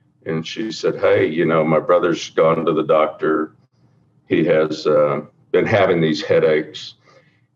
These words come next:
and I need to get home." And, you know, being a pharmacist and having some medical background, she wanted, and of course, being her brother, she wanted to get home and try to help.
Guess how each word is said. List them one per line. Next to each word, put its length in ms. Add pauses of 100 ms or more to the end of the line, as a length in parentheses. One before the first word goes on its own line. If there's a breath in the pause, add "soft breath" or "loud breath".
(160)
and 300
I 60
need 200
to 80
get 160
home." 540
And, 480 (440)
you 120
know, 100
being 240
a 60
pharmacist 680
and 100
having 240
some 200
medical 360
background, 680
she 160
wanted, 260
and 120
of 100
course, 320
being 260
her 180
brother, 380
she 160
wanted 220
to 60
get 160
home 260
and 120
try 200
to 80
help. 460